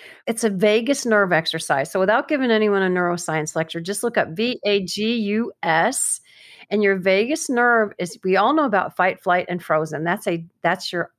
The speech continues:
autonomic nervous system. But that vagus nerve, that's where you get your gut feelings. That's where you just, "Oh, that takes my breath away." So the same thing that takes your breath away at the Grand Canyon is the same thing that takes your breath away when somebody asks you for a thousand dollars that you don't have.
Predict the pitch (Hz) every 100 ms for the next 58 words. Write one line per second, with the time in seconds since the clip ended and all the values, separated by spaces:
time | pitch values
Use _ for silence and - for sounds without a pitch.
0 | - 247 196 156 120 92 147 160 - 151
1 | - 165 185 - - - 180 180 226 180
2 | 208 240 285 - 330 330 330 330 - -
3 | _ 220 269 254 214 185 175 - 151 185
4 | 247 - - 254 262 262 262 262 233 190
5 | 190 190 180 170 - 247 247 214 214 190
6 | 175 170 196 247 269 254 247 254 - -
7 | - - 180 175 - - 254 262 254 226
8 | 190 - 185 - 180 196 196 185 180 175
9 | 175 180 180 175 170 262 262 214 175 165
10 | 202 190 190 175 - 180 208 180 - 165
11 | 185 185 175 180 170 170 190 185 175 175
12 | 175 170 180 - 156 156 151 160 170 214
13 | 294 269 - - - 170 180 160 151 151
14 | -